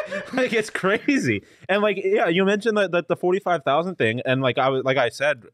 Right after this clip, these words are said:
while it was running, he's being dramatic, but he doesn't think he's being, like, it seems dramatic,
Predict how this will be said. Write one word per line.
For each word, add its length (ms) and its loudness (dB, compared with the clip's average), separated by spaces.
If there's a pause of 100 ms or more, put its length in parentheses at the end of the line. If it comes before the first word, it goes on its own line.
(140)
while 240 2
it 40 0
was 140 -6
running, 300 -2 (340)
he's 280 -4
being 260 0
dramatic, 560 -2 (560)
but 140 0
he 200 0
doesn't 260 0
think 160 -2
he's 120 -6
being, 280 -4
like, 280 -2
it 260 -2
seems 320 -2
dramatic, 460 -2